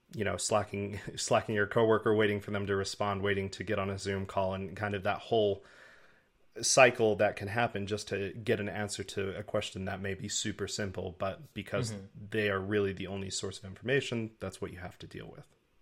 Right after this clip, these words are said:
Speaker 2: And they would have to, at that point, like, reload that information into their head. Like, "Oh, what is, what on earth is Spencer on about?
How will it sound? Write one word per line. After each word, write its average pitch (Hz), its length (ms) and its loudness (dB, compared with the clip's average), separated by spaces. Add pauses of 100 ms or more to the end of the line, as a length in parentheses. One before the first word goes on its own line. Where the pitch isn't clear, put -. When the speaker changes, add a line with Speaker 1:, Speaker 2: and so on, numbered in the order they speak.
(340)
Speaker 2:
And 139 160 2
they 139 140 6
would 151 160 6
have 123 260 4
to, 123 120 0
at 117 160 0
that 113 240 0
point, 110 300 0
like, 104 140 -6
reload 113 520 4
that 107 160 4
information 104 460 -4
into 101 220 -4
their 139 200 6
head. 98 240 2
Like, 95 200 -2
"Oh, 113 140 -2
what 110 300 2
is, 135 280 -2
what 135 200 -2
on 151 80 -2
earth 160 240 -2
is 151 80 -6
Spencer 160 320 -4
on 156 100 -2
about? 165 300 -2